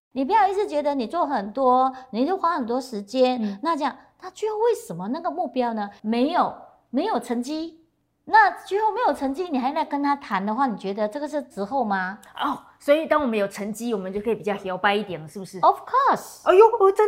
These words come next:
Speaker 2: 的哦，我还以为你会说不行。
Speaker 1: Of course。
Speaker 2: 可以哦，
Speaker 1: 要不然我们拼来做什么？
Speaker 2: 哦，好，好，好，好。
Speaker 1: 你知道吗？
Speaker 2: 是，是，是，好。
Speaker 1: 其实大家共同点的目标，最终目标要有成绩吧。然后第二个，我觉得你要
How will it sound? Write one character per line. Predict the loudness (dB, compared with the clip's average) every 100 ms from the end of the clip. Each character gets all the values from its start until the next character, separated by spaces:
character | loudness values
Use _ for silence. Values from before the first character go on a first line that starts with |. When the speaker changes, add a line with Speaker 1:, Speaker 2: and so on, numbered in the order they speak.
| 6
Speaker 2:
的 | 6
哦， | 6 4 2 0
我 | 0
还 | 2
以 | 4
为 | 4 2
你 | 0
会 | 0
说 | 0
不 | 0 0
行。 | 0 -4 -2 -2
Speaker 1:
Of | -2
course。 | -2 -2 0 0 -2 -20 _
Speaker 2:
可 | 6 6
以 | 8 4 4
哦， | 6 6
Speaker 1:
要 | 8
不 |
然 | 10
我 | 10
们 | 10 6
拼 | 2 0
来 | 0
做 | 0 -2
什 | -4 -8
么？ | -6
Speaker 2:
哦， | -6
好， | -8 -12 -12
好， | -10 -10
好， | -10 -14 _ _
好。 | -4 -2
Speaker 1:
你 |
知 | 2
道 | 2
吗？ | 2 0
Speaker 2:
是， | -2 -8
是， | -10 -16
是， | -8
好。 | -2 0
Speaker 1:
其 | 0
实 | -4 -8 -10 _ _
大 | -4 -2
家 | 0
共 | -2 -2
同 | -4 -8
点 | -10
的 | -10
目 | -12
标， | -8 -8 -8 -12 _ -12
最 | -10
终 | -6 -6
目 | -8
标 | -8 -6
要 | -8
有 | -10
成 | -12 -14
绩 | -12 -12
吧。 | -10 -12 _ -10
然 | -6
后 | -4 2
第 | 4
二 | 4
个， | 4 4 2 -16 _ _
我 | -12
觉 | -10 -8 -8
得 | -2 -2 -2 -10 -8
你 |
要 | -6 -6